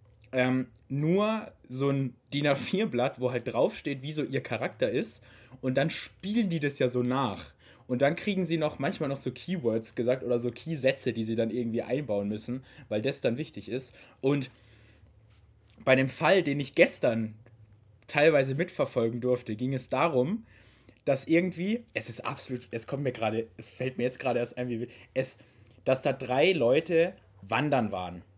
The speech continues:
Und einer von denen ist die Halde runtergestoßen worden und liegt jetzt im Koma.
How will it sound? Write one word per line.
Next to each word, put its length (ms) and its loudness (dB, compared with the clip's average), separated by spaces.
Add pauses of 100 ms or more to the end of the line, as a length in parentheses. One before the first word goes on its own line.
(460)
Und 220 -6 (100)
einer 320 4
von 220 -2
denen 400 -4 (420)
ist 420 0 (320)
die 120 -4
Halde 300 6
runtergestoßen 880 -4
worden 260 -2
und 220 -6
liegt 180 -2
jetzt 160 -2
im 100 -2
Koma. 480 4